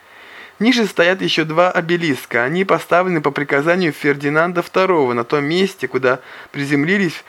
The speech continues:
в тысяча шестьсот восемнадцатом году, году императорские наместники, выброшенные из окна чешской канцелярии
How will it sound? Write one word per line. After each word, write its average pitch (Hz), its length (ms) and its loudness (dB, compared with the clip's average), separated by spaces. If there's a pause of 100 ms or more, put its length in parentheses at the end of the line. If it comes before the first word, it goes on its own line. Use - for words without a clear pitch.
(140)
в - 40 -20
тысяча 165 240 -2
шестьсот 151 280 -2
восемнадцатом 151 460 -2
году, 160 300 2 (100)
году 151 300 2
императорские 165 720 0
наместники, 156 720 -2 (420)
выброшенные 165 580 2
из 139 100 2
окна 175 320 2
чешской 160 460 -2
канцелярии 151 800 0